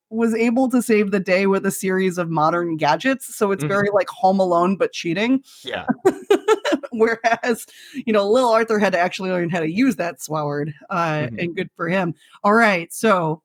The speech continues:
Speaker 1: Little Arthur's the one who won that one. He has a very special place in your heart. And so
Speaker 2: I'll
Speaker 1: I'm
Speaker 2: be,
Speaker 1: gonna
Speaker 2: I do, I do have to say, uh,
Speaker 1: Yeah.
Speaker 2: I think A Kid in King Arthur's Court gets a lot of flack. Uh, if you were born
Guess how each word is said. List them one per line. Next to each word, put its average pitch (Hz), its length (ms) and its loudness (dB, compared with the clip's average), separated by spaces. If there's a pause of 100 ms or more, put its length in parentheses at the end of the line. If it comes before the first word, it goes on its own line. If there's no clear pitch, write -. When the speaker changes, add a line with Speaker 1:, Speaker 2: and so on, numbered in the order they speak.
(140)
Speaker 1:
Little 196 200 0
Arthur's 196 360 2
the 208 80 2
one 202 180 2
who 226 120 4
won 185 200 2
that 151 180 2
one. 147 440 0 (220)
He 160 180 -2
has 151 160 0
a 151 40 -2
very 160 200 -2
special 170 320 -4
place 175 260 -4
in 180 60 -2
your 175 120 2
heart. 170 340 2 (460)
And 165 160 2
so 131 140 2
Speaker 2:
I'll 156 160 4
Speaker 1:
I'm - 60 -4
Speaker 2:
be, 131 100 -2
Speaker 1:
gonna 185 260 2
Speaker 2:
I 117 80 -4
do, 120 320 -8 (120)
I 113 60 2
do 113 180 2
have 120 140 0
to 127 80 -4
say, 113 580 0
uh, 104 200 2
Speaker 1:
Yeah. 69 220 -2
Speaker 2:
I 107 100 -4
think 117 240 -4
A 113 40 -4
Kid - 240 0
in 110 100 2
King 104 180 -2
Arthur's 98 320 0
Court 101 400 0 (140)
gets - 160 0
a 101 60 -2
lot 98 180 0
of - 80 -4
flack. 107 480 2 (300)
Uh, 101 380 0 (200)
if 117 240 0 (140)
you 139 420 2
were 165 160 2
born 127 560 0